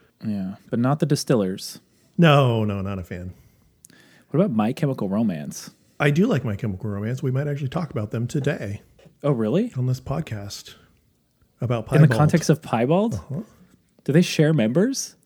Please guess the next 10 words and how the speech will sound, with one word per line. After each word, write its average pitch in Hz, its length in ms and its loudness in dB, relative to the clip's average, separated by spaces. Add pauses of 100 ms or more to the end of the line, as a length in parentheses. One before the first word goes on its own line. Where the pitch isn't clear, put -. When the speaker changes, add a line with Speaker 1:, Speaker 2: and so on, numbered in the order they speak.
(100)
Speaker 2:
No. 117 300 2
Speaker 1:
Is 151 140 4
Piebald 170 480 4
actually 151 360 2
My 139 160 2
Chemical 156 320 2
Romance? 139 400 4
Speaker 2:
Yes. - 400 2 (300)
<laughs> - 240 -20
Ger-, - 480 2